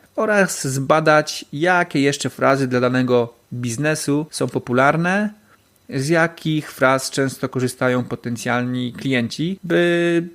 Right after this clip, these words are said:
znaleźć daną usługę czy dany produkt w internecie. To także narzędzie, z którego mogą korzystać copywriterzy. Dzięki temu mogą wzbogacić swoje teksty o popularne zapytania. Narzędzie to jest przydatne zwłaszcza dla copywriterów mocno współpracujących ze specjalistami seo.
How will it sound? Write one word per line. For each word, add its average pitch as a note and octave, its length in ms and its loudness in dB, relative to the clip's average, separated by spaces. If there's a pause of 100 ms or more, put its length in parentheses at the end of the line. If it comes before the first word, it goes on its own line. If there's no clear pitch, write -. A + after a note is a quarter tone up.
(400)
znaleźć C#3+ 600 0
daną B2+ 200 2
usługę D3 480 -2
czy B2+ 480 0
dany B2 220 0
produkt B2 300 -4
w A2+ 120 -10
internecie. B2 600 -2 (360)
To - 80 -10
także C#3+ 300 0
narzędzie, D3 460 0
z C#3+ 40 -6
którego C#3 340 0
mogą C#3 340 -2 (120)
korzystać C3 720 -2
copywriterzy. B2+ 760 0 (460)
Dzięki C3+ 240 -8
temu D3 240 2
mogą C#3 180 0
wzbogacić C3+ 600 0
swoje C3+ 280 0
teksty - 400 -4
o B2+ 40 -2
popularne B2+ 540 0
zapytania. B2+ 640 -2 (460)
Narzędzie D3+ 320 0
to D3 80 2
jest C#3+ 120 2
przydatne C#3 500 0
zwłaszcza C3+ 300 0
dla B2+ 120 -2
copywriterów B2+ 680 -2
mocno C3+ 340 -4
współpracujących B2 920 -2
ze B2 120 0
specjalistami A#2 680 -6
seo. A2+ 380 -2